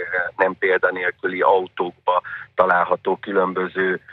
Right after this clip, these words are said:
takaróeszközökre, hogy nehogy megsérüljön a, az ülés az autóba. Szóval, ö,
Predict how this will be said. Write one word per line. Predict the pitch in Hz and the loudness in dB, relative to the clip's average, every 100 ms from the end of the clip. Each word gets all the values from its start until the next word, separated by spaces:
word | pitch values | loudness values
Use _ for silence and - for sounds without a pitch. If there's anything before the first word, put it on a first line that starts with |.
| - - | -20 -10
takaróeszközökre, | - 101 - 90 90 92 - 95 98 101 92 | 2 2 4 2 0 -2 -2 0 2 4 2
hogy | 92 | 4
nehogy | 92 92 90 - | 2 2 0 0
megsérüljön | 95 92 - 90 87 90 92 90 | -2 -2 -2 -2 -2 -2 0 0
a, | 90 87 85 _ _ _ _ | 2 2 0 _ _ _ _
az | - 87 | -2 -2
ülés | 95 98 92 | 0 0 0
az | - 90 | 0 2
autóba. | 92 95 104 95 92 | 2 2 2 4 2
Szóval, | - 98 95 - | 4 4 4 0
ö, | - 80 95 | -4 0 0